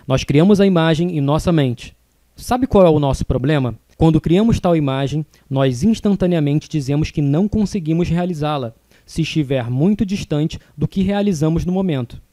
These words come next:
Você não conseguiria criar tal imagem se não conseguisse realizá-la. Você consegue fazer qualquer coisa que quiser. E você quer. Bem, conectados à sua mente consciente, como pequenas antenas, você tem seus sentidos.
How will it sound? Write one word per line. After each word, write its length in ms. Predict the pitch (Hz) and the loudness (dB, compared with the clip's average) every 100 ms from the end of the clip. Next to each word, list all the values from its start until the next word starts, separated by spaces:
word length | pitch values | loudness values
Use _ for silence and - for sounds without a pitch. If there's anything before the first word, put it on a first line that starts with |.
| _ _ _ | _ _ _
Você 220 | 143 175 | -2 2
não 100 | 247 | 4
conseguiria 540 | 254 247 139 196 196 202 | 4 2 2 0 2 2
criar 320 | 190 180 160 | 0 -2 -2
tal 180 | - 190 | 2 2
imagem 460 | 170 143 160 143 | 2 2 0 -2
se 140 | 143 160 | -2 -2
não 100 | 175 | 0
conseguisse 580 | 208 190 170 190 196 196 | 0 0 0 -2 0 2
realizá-la. 640 | 151 143 120 123 110 107 _ _ _ _ | 2 0 -2 -4 -4 -10 _ _ _ _
Você 240 | 123 - 165 | -2 0 2
consegue 400 | 170 156 165 165 | 0 0 -2 0
fazer 340 | 160 139 139 | 0 0 2
qualquer 400 | 143 135 214 190 | 2 2 0 0
coisa 280 | - 160 160 | 4 4 2
que 120 | 185 | -2
quiser. 420 | 208 156 120 - _ _ _ - | -2 -2 -2 -6 _ _ _ -2
E 60 | |
você 300 | 220 254 247 | 0 2 0
quer. 320 | - 143 123 - _ _ _ | 0 -2 -4 -12 _ _ _
Bem, 280 | 165 147 110 _ _ _ | 4 4 0 _ _ _
conectados 640 | - 151 151 - 202 220 185 | 2 4 4 0 -2 0 0
à 60 | |
sua 240 | 185 - 170 | 2 4 4
mente 300 | 143 127 - | 2 -2 0
consciente, 680 | 196 190 160 143 147 - - - | 0 2 0 0 0 -4 -16 -2
como 180 | 143 139 | 0 2
pequenas 440 | 143 185 208 180 | 0 2 2 4
antenas, 500 | 180 151 143 151 - - _ | 2 0 0 0 -4 -16 _
você 240 | 135 143 | -4 -2
tem 200 | - 170 | 0 0
seus 200 | 185 170 | 2 0
sentidos. 640 | - 202 185 143 123 110 | 2 0 0 -2 -2 -4